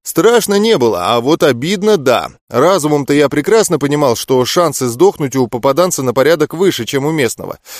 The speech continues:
Что, впрочем, не мешало поглядывать на Асари и Дахара немного свысока. Ну как же, у них тут средневековье, а я большой белый мбвана.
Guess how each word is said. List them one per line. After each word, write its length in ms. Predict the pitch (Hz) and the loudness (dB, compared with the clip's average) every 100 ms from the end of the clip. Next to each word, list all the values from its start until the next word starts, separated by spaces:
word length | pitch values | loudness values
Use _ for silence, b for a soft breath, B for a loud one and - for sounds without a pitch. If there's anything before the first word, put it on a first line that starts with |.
| B | B
Что, 240 | - 226 220 | -2 0 2
впрочем, 340 | 220 220 208 | 0 0 0
не 80 | 196 | 2
мешало 400 | 190 165 208 196 | 0 2 4 4
поглядывать 640 | 180 151 175 170 156 - | 2 2 2 2 0 0
на 160 | 143 143 | 0 0
Асари 380 | 127 160 165 151 | 2 2 4 2
и 80 | |
Дахара 480 | 123 120 - 151 143 | 2 2 2 2 2
немного 420 | 117 117 120 135 | 0 -2 -2 -2
свысока. 640 | 127 131 127 143 - 85 - | -2 -2 0 0 -2 -8 -8
Ну 100 | 165 | -2
как 220 | 202 233 117 | 0 0 0
же, 100 | 123 | 0
у 80 | |
них 180 | 151 190 | 2 0
тут 200 | - - | 0 -2
средневековье, 960 | - 151 151 160 175 226 226 131 113 104 | 0 -2 0 0 0 2 0 2 2 2
а 40 | |
я 240 | 104 151 175 | 2 2 4
большой 520 | 131 113 - 170 147 | 2 0 2 2 2
белый 400 | 110 156 156 139 | 2 2 2 0
мбвана. 680 | 123 123 123 107 90 - | -2 -2 0 0 -2 -10